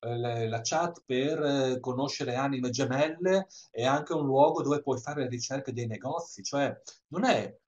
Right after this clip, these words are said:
Facebook, Twitter, Instagram, eh, Google, eh, festa finita, quello che facciamo noi, varie, le varie cose.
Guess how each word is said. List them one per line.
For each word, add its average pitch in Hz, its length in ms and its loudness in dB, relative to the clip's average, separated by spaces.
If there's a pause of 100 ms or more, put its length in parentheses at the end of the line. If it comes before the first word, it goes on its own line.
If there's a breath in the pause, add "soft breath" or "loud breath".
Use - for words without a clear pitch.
Facebook, 131 500 -2
Twitter, 123 440 -2
Instagram, 107 640 -2
eh, 98 420 -6
Google, 101 640 -4
eh, 98 40 -12
festa - 260 -14
finita, 98 500 -12
quello 101 180 -10
che - 100 -16
facciamo 98 380 -10
noi, 95 460 -6
varie, 98 260 -6
le 92 100 -16
varie 98 280 -6
cose. - 380 -12